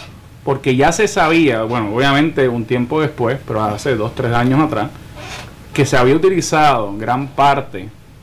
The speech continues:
de la deuda, como yo señalo, para consumo. Y eso, eso es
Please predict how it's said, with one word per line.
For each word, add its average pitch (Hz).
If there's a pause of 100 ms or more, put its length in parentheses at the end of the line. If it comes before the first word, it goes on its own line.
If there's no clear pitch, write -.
(300)
de 127
la 113
deuda, 120 (340)
como 110
yo 110
señalo, 131 (720)
para 117
consumo. 107 (640)
Y 117
eso, 165
eso 196
es 214